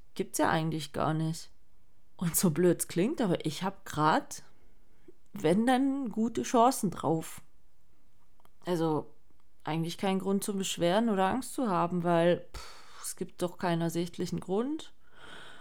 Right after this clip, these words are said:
und in meiner Hand liegt sowieso nicht. Sechs Stunden später. Das Erste,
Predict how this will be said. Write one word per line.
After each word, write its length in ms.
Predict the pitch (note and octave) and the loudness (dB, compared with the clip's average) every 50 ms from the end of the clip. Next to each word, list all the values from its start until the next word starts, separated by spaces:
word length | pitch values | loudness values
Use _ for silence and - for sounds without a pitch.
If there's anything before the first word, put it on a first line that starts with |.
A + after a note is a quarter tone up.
| - - - - - - | -14 -14 -14 -12 -6 0
und 520 | G3+ F#3+ G3 F#3+ F#3+ F#3+ - - - - - - - | 2 4 6 6 4 4 2 -2 -4 -6 -6 -4 -2
in 120 | G#3+ G3 | 2 4
meiner 280 | G3 F#3+ F#3+ F#3+ F3+ E3+ | 6 6 6 6 6 6
Hand 260 | E3+ D#3+ F3 F3 - | 6 4 4 2 0
liegt 180 | F3+ F3 - - | -4 -4 -4 -6
sowieso 440 | - F#2 - D#3+ D#3+ - - - | -8 -8 -8 -8 -8 -6 -6 -6
nicht. 440 | - - - - - - - - - - - - - - - - - - - - - - - - - - - - - - - - - - - - - - | -6 -6 -8 -10 -10 -12 -12 -12 -14 -14 -14 -14 -14 -14 -14 -14 -14 -14 -14 -14 -14 -14 -14 -14 -14 -14 -14 -14 -14 -14 -14 -14 -14 -14 -14 -14 -14 -10
Sechs 320 | - - G3+ G#3 G#3+ - | -4 -2 -2 -2 -2 -4
Stunden 440 | - - - F#3 F#3 F#3 - - F3+ | -6 -2 0 0 0 0 -2 -4 -6
später. 680 | - - - - - - - E3 - - - - G3 - - - - - - - - - - - - - - - - - - - - - - - - - - - - - - - - - - - - - - - - - - - - - - - - - - - - - - - | -6 -8 -6 -4 -4 -4 -4 -4 -6 -8 -10 -10 -10 -10 -12 -14 -14 -14 -14 -14 -14 -14 -14 -14 -14 -14 -14 -14 -14 -14 -14 -14 -14 -14 -14 -14 -14 -14 -14 -14 -14 -14 -14 -14 -14 -14 -14 -14 -14 -14 -14 -14 -14 -14 -14 -14 -14 -14 -14 -14 -14 -14 -14 -14 -14 -14 -10 -8
Das 160 | G#3 G3 - | -8 -8 -6
Erste, 800 | - - D#3 F3+ G#3 A#3 A#3 - - - B3 B3 B3 B3 B3 | 0 4 4 6 6 6 4 2 0 0 2 2 4 2 2